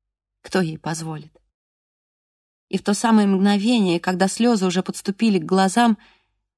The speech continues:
на запястье у неё сомкнулись чужие пальцы. Твёрдая сухая ладонь прижалась к её губам, царапнув бугорками мозолей. Только эта ладонь и остановила вскрик.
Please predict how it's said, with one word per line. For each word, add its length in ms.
на 100
запястье 580
у 40
неё 180
сомкнулись 580
чужие 460
пальцы. 560
Твёрдая 520
сухая 440
ладонь 380
прижалась 500
к 80
её 200
губам, 400
царапнув 500
бугорками 500
мозолей. 600
Только 260
эта 200
ладонь 440
и 40
остановила 580
вскрик. 480